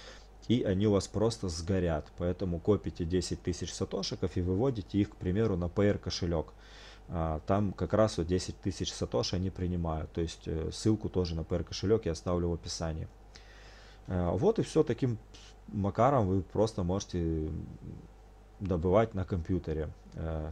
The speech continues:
сатошики. Э, с телефонами,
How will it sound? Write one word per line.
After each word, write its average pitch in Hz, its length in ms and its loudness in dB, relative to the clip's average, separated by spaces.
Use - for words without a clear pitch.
сатошики. 82 640 -4
Э, 85 240 -2
с 110 420 0
телефонами, 113 760 2